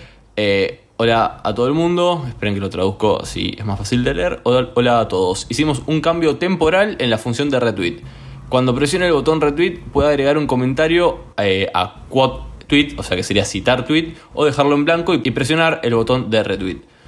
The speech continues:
O sea que ahora, para hacer un retweet, tenés dos opciones. Retuiteás y lo citás en el momento, o lo dejás en blanco y se retuitea solo.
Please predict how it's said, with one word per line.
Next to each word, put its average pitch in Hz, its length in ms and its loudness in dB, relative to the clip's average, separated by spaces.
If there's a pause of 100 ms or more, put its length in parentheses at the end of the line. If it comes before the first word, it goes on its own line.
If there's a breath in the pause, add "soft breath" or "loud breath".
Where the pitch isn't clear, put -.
(140 soft breath)
O 107 80 -12
sea 101 300 2
que 113 240 0
ahora, 107 480 2
para 107 120 0
hacer 143 140 0
un 143 120 2
retweet, 175 440 0 (300 loud breath)
tenés 117 240 2
dos 120 100 2
opciones. 104 380 0
Retuiteás 113 760 0
y 123 120 0
lo 113 80 2
citás 135 400 0
en 143 80 2
el 143 80 2
momento, 165 460 2
o 120 100 2
lo 113 80 4
dejás 127 220 -2
en 135 140 -2
blanco 151 280 0
y 165 40 -2
se 113 140 -2
retuitea 98 440 0
solo. 85 400 -4